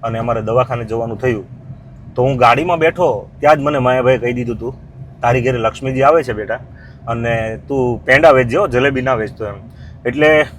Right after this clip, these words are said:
હું આમ એકદમ શોક થઈ ગયો કે ભાઈ મારે જે જોતું હતું એ મને અગાઉ કલ્પના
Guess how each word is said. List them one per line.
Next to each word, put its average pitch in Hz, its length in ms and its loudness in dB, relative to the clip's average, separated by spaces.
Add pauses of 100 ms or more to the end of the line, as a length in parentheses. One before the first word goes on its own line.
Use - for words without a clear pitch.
(140)
હું 151 220 4
આમ 180 120 4
એકદમ 170 240 2
શોક 170 260 2
થઈ 151 120 -4
ગયો 147 140 -2
કે 135 80 -2
ભાઈ 135 100 0
મારે 139 300 2
જે 165 120 0
જોતું 147 320 -2
હતું 165 180 -4
એ 165 60 0
મને 160 200 -4
અગાઉ 151 300 4
કલ્પના 151 300 -4